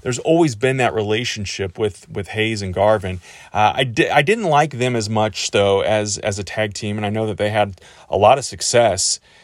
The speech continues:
uh, in W C W, uh, but to me, the British Bulldogs, definitely, uh,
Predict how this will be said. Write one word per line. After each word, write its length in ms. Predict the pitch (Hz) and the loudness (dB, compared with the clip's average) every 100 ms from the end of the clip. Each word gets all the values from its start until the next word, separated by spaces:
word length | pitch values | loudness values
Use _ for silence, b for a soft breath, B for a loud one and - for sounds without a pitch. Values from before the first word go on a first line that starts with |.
| b | b
uh, 380 | - 85 - - - | -14 -10 -10 -12 -8
in 400 | 143 135 123 104 - | -4 -2 -2 -6 -2
W 280 | 123 120 104 | 0 0 -2
C 160 | - | -4
W, 400 | 104 92 92 104 b b b - | -2 -2 -2 -8 b b b -6
uh, 280 | 92 104 101 | -4 -4 -4
but 340 | 107 113 104 - - _ _ _ _ _ _ | 4 4 4 -4 -20 _ _ _ _ _ _
to 100 | - | -4
me, 440 | 120 127 127 120 107 | 0 0 0 -4 -8
the 60 | - | -4
British 280 | 117 110 92 | -2 -2 -2
Bulldogs, 840 | 110 110 107 104 104 104 - - b b b - 101 | 0 4 4 4 2 0 -8 -12 b b b -20 0
definitely, 680 | 113 113 107 92 90 90 90 B B B - | 4 4 2 -6 -6 -6 -8 B B B -4
uh, 360 | 87 87 95 | 0 0 0